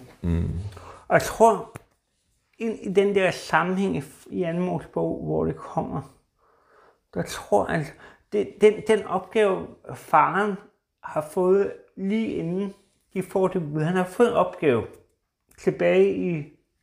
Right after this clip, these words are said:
Speaker 2: starten af Anden Mosebog, hvor han jo i forbindelse med påsken får besked på, at han skal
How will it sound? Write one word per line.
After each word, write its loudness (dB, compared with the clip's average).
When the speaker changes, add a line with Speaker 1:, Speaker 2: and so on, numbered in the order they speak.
Speaker 2:
starten 4
af -6
Anden -4
Mosebog, -6
hvor 8
han -2
jo 0
i -4
forbindelse -4
med -8
påsken 0
får -6
besked -2
på, -2
at -6
han -10
skal -4